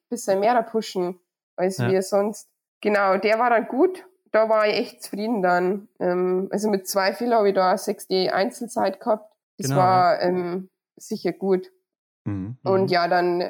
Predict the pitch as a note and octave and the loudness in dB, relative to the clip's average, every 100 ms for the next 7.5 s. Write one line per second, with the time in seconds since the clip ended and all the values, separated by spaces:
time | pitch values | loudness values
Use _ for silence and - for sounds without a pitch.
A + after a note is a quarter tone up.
0 | - F3 F3+ F3+ G3+ G#3+ - F3 F3+ F#3 | -6 -4 -4 -6 -6 -6 -4 -4 -4 -4
1 | G3+ G3+ G3+ G3+ G3 - G#3 G#3+ A3 G3 | -2 0 2 2 -2 -2 -2 0 0 2
2 | F#3+ G#3+ G#3 - - G3 G#3 G3+ F#3 G3 | 0 -2 -6 -12 0 2 4 4 2 -2
3 | G3+ F3+ - - G3+ - G3+ G3+ G#3 G#3+ | -2 -2 -2 -2 -2 -2 -2 2 0 0
4 | G#3+ F#3 F#3 F3+ G3+ _ _ _ F3+ F3+ | -4 0 2 0 -2 _ _ _ 2 2
5 | F3+ F3+ F3+ G3 G#3 G#3+ F#3 A3 C4 - | 2 0 -2 -2 -2 0 0 0 -2 -2
6 | B3+ - B3 - G#3 - G#3+ B3+ - _ | -6 -6 -6 -2 -2 -2 -4 -4 -10 _
7 | - G3 F#3+ F#3 F#3 | -6 -2 0 -2 -4